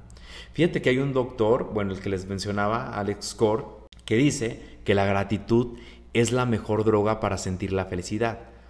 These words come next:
por sentirte abundante, por reconocer el valor de las cosas independientemente de su valor monetario. Todo eso que agradeces te va a causar felicidad,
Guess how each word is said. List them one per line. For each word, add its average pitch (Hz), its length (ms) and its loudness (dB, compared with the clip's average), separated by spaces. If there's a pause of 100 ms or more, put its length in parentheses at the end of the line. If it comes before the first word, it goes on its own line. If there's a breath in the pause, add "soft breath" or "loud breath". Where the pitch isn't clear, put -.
(400 loud breath)
por 101 180 2
sentirte 117 500 0
abundante, 101 800 0
por 98 220 -6
reconocer 101 460 0
el 123 40 2
valor 101 260 2
de 107 80 2
las 95 200 -2
cosas 98 460 -2
independientemente 117 1000 -2
de 110 80 2
su 98 140 -6
valor 90 260 -2
monetario. 90 580 -8 (560 loud breath)
Todo 147 300 6
eso 120 260 2
que 98 120 -2
agradeces 92 840 0
te 98 160 0
va 98 120 0
a 101 120 -4
causar 104 760 -4
felicidad, 104 760 -4